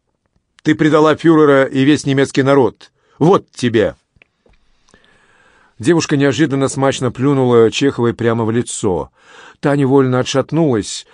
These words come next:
а немка в это время вдруг достала из сумочки, которую держала в руках, пистолет. Ребров, услышавший голоса, обернулся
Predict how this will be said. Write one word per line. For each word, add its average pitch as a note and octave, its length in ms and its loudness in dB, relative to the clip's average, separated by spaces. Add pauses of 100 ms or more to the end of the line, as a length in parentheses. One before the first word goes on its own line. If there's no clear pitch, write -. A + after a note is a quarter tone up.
(140)
а B2+ 120 -2
немка D3 280 0
в C3+ 60 4
это C3+ 160 2
время C3 240 0
вдруг A2+ 240 -4
достала A#2+ 400 -2
из A2+ 120 -2
сумочки, C3+ 460 -4
которую A#2+ 360 -2
держала A2+ 380 0
в G2+ 60 -2
руках, A#2 380 -4
пистолет. A2+ 760 -4 (720)
Ребров, D#3 460 2
услышавший D#3 580 -2
голоса, C3+ 480 0
обернулся A#2+ 840 -2